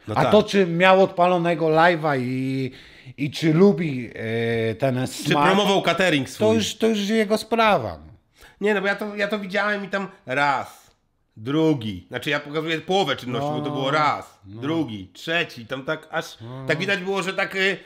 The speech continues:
Speaker 1: chciał tak pewien produkt jakiś specjalnie
Speaker 2: No.
Speaker 1: z górnej półki,
Speaker 2: Myślę,
Speaker 1: wiesz,
Speaker 2: myślę,
Speaker 1: nie
Speaker 2: że
Speaker 1: z brzegu, tam z górnej półki był i,
Speaker 2: Nie,
Speaker 1: i
Speaker 2: nie,
Speaker 1: pach
Speaker 2: nie.
Speaker 1: znowu.
Speaker 2: Ja myślę, że chciał ją po prostu z łańcuchem wyjąć. <laughs> Że już mu było po prostu mało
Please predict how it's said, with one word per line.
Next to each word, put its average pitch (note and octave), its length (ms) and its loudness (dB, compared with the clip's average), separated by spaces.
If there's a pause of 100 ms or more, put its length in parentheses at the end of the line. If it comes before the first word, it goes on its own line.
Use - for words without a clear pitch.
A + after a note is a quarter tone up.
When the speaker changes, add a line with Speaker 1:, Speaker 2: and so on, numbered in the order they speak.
(120)
Speaker 1:
chciał G3+ 260 -6
tak F#3 220 -8
pewien G3+ 380 -4
produkt G3 520 0
jakiś F3+ 240 -10
specjalnie G3+ 500 -4
Speaker 2:
No. E3+ 60 -8
Speaker 1:
z D#3+ 40 -14
górnej G#3 340 -4
półki, E3+ 520 -6
Speaker 2:
Myślę, F3 160 2 (160)
Speaker 1:
wiesz, F#3+ 80 -2
Speaker 2:
myślę, G3+ 320 0
Speaker 1:
nie C#4+ 80 4
Speaker 2:
że G3+ 80 4
Speaker 1:
z G#3 40 0
brzegu, F3 380 2
tam E3 200 0
z D#3+ 40 -8
górnej A#3 340 2
półki B3 280 2
był C#4 140 -2
i, A#3+ 120 -12
Speaker 2:
Nie, - 160 -8
Speaker 1:
i - 40 -2
Speaker 2:
nie, - 120 -6
Speaker 1:
pach C#4 280 2
Speaker 2:
nie. G#3 60 -4
Speaker 1:
znowu. C3+ 440 0
Speaker 2:
Ja D3 120 -8
myślę, F3 300 -10
że D#3+ 120 -12
chciał F3+ 320 -4
ją E3+ 140 -6
po D#3 120 -16
prostu D#3+ 320 -10
z B2 60 -8
łańcuchem C#3+ 520 -8
wyjąć. E2 400 -20 (360)
<laughs> - 1900 -2
Że F#3 140 4
już A3 180 4
mu G#3+ 160 0
było G#3+ 280 6
po G3+ 120 4
prostu G3+ 380 2
mało F#3+ 540 8